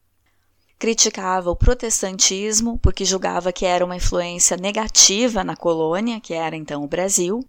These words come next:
Claro, ele sendo católico e muito atuante em defender a sua fé como a mais acertada, criticava as outras religiões. Mas criticava também os próprios pregadores católicos que não cumpriam com o seu ofício de catequizar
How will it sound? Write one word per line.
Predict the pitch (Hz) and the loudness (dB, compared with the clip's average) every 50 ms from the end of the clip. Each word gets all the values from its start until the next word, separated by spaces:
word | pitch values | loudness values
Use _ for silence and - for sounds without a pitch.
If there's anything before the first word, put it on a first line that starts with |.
| _ _ - | _ _ -2
Claro, | - 247 240 233 208 170 151 151 | 2 2 4 4 4 2 2 2
ele | 156 165 175 190 | 0 0 2 2
sendo | - - 190 190 180 196 | 2 2 2 0 -4 -4
católico | - 220 220 233 - 233 190 180 190 226 262 247 214 - - 160 156 | -2 -2 -2 -2 0 2 4 4 6 4 4 2 0 -4 -4 -4 -4
e | - 175 | -2 -2
muito | 185 190 202 233 269 320 - 247 | -2 0 2 2 4 6 6 4
atuante | 247 240 208 196 185 180 175 175 175 175 - - | 4 4 2 2 2 2 0 -2 -2 -2 -2 -2
em | 170 | -2
defender | 165 160 156 - 170 165 160 156 | -2 -2 0 0 0 0 0 -2
a | 151 147 | 0 0
sua | - - 185 185 | 2 4 6 6
fé | - - - 170 175 202 214 | 6 6 6 4 4 4 2
como | - - 165 160 | 2 -2 0 0
a | 160 156 | 0 -2
mais | 156 160 160 175 190 175 | -2 -2 0 0 0 0
acertada, | 170 165 - - 196 196 - - 190 196 190 220 220 208 214 202 208 _ - | 0 2 2 2 2 0 2 0 2 2 2 2 2 0 -2 -4 -4 _ -8
criticava | - 247 277 - - 415 - - 254 220 202 190 185 190 202 | -6 -2 2 2 2 2 2 -2 -2 2 2 2 2 2 2
as | 202 202 202 | 2 4 2
outras | 185 - - 196 185 - | 2 0 0 0 2 2
religiões. | 190 180 185 190 185 175 165 160 156 151 151 - - - - _ _ _ _ _ _ _ _ _ | 2 2 0 0 2 2 2 0 -2 -2 2 4 4 4 2 _ _ _ _ _ _ _ _ _
Mas | - 240 226 - | 0 2 2 2
criticava | - 254 185 175 - 180 175 - 214 196 202 208 208 220 | 2 2 0 2 2 2 2 0 0 0 0 2 2 0
também | - 220 202 190 180 175 170 175 196 214 220 - | 0 0 -2 -2 0 -2 -2 -2 -2 -4 -4 2
os | - 240 202 - | 4 6 6 6
próprios | - - - - 214 220 254 240 - 254 247 247 - - | 4 2 4 4 6 6 6 4 4 4 4 6 4 4
pregadores | - 220 220 208 214 214 190 190 190 190 190 196 196 - | 4 2 -2 0 0 0 2 4 2 4 4 4 2 2
católicos | - 196 196 - 185 175 170 170 175 180 180 - 196 - | 2 0 -2 2 4 4 4 4 2 0 -2 2 2 2
que | - - | 4 2
não | 208 202 214 233 | 0 -4 -4 -2
cumpriam | - 247 233 233 - - 208 202 202 202 | 0 0 2 4 2 2 2 2 -2 -2
com | 202 - 196 | 0 0 0
o | 196 | 4
seu | 196 - - 202 - | 2 4 4 4 4
ofício | 104 - - - 190 180 185 190 - - - 196 185 | 6 4 4 4 0 0 2 4 4 4 4 2 0
de | 175 185 175 | -2 -2 -2
catequizar | - 208 202 208 - 220 - - 214 185 - 180 170 165 170 180 185 190 | 0 -2 -4 -2 -2 -6 -4 -2 -2 0 4 4 4 4 2 -2 -6 -6